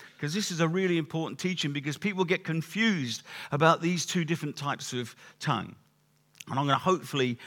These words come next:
dispel all that this morning and show you how important this spiritual language is, this heavenly language that God gives us, which is so amazing. So, firstly,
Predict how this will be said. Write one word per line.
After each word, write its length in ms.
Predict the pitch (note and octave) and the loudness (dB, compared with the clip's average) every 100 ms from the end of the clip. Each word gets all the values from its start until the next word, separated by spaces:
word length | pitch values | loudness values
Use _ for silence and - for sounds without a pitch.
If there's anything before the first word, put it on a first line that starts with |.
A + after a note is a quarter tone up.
| - - | -14 -4
dispel 480 | C#3 - - D#3+ | -2 0 4 6
all 120 | D#3 C#3 | 6 6
that 200 | C3 - | 4 2
this 220 | B2 - | -6 -2
morning 260 | D3 C#3+ | 0 0
and 100 | A#2+ | 0
show 140 | A#2+ D3 | 0 -2
you 160 | C#3 | 0
how 220 | C3+ C3+ C3+ | 0 0 -2
important 580 | B2 D#3+ F#3 A2 G#2+ - - - - | -2 2 2 2 -4 -6 -18 -20 -4
this 200 | D#3 F3+ | 0 0
spiritual 640 | - - F3+ F#3 F3+ E3 | -2 2 4 4 2 -2
language 460 | D3+ D3 C#3 C3 C3+ | 0 0 0 -2 0
is, 120 | C3+ | -2
this 200 | A#2+ B2 | -2 -6
heavenly 520 | - F3+ A3+ G#3+ F#3+ | -4 2 2 4 0
language 440 | F3 F#3+ G3+ F3 C3+ | 0 -2 -2 -4 -4
that 180 | D3+ D#3 | -6 -4
God 260 | F#3+ E3 | -4 -2
gives 300 | - G3 C#3+ | -2 -4 -2
us, 240 | - C3 - - - | -6 -6 -10 -10 -2
which 200 | F#3 F#3 | 0 0
is 80 | |
so 300 | F3 - G3 | 0 -2 -2
amazing. 540 | F#3 F#3 F#3+ E3 C3 - _ _ _ _ _ _ _ _ - - | -2 -2 -2 -2 -4 -8 _ _ _ _ _ _ _ _ -20 -16
So, 360 | - F#3+ D3 G2+ | 0 4 4 2
firstly, 600 | - E3+ F3+ - C3 F2+ | 0 2 2 0 -2 -4